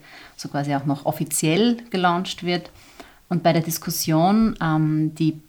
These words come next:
basierend auf dem Film Vaiana von Weiner Zau, ähm, stattgefunden hat, ähm, geht's um das Thema Migration im Film, migrantische Positionen im Film. Wie wird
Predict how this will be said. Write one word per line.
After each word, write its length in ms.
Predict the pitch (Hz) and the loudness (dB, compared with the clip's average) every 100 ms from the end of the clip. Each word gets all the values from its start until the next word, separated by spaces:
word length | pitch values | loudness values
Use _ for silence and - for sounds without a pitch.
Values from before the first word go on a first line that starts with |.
| - | -2
basierend 580 | 160 - 202 208 202 - | -2 2 2 4 4 2
auf 180 | 151 | -2
dem 260 | - 156 156 | 0 2 2
Film 440 | 151 185 190 190 - | 2 2 4 2 2
Vaiana 720 | 156 147 135 165 226 254 294 294 - - - | 2 2 2 4 6 6 4 0 -14 -20 -14
von 500 | - 156 151 151 151 - - _ _ - | 0 2 2 0 -4 -18 -20 _ _ -4
Weiner 380 | 165 165 165 156 | 0 2 0 0
Zau, 600 | - 135 143 202 247 - _ _ _ - | -4 2 4 4 0 -6 _ _ _ -4
ähm, 440 | 175 175 180 185 - - - - - | -2 0 0 -2 -6 -12 -20 -16 -8
stattgefunden 800 | - 180 - 208 214 208 208 | 0 0 0 -6 -2 2 2
hat, 160 | 208 208 - - - - - - | 2 -2 -8 -20 -20 -20 -18 -4
ähm, 320 | 170 165 170 165 | 0 0 0 0
geht's 240 | 180 175 | -2 2
um 100 | 196 | 0
das 140 | 180 175 | 0 -2
Thema 300 | 175 170 165 | 0 2 4
Migration 880 | 156 160 156 - 156 160 190 180 | 2 0 -6 -2 2 2 2 -2
im 160 | - 160 | -4 -4
Film, 520 | - 208 240 254 208 | -2 0 4 4 2
migrantische 600 | 165 - 143 160 180 - | -2 -2 -2 -2 -4 -6
Positionen 760 | 170 156 147 - 165 170 214 214 | -8 -10 -8 -8 -2 -2 0 -2
im 120 | 208 | -4
Film. 400 | - 220 226 240 - - _ _ _ _ - - | -4 0 0 0 -4 -20 _ _ _ _ -8 0
Wie 240 | 190 175 | 4 4
wird 280 | 175 170 | 2 0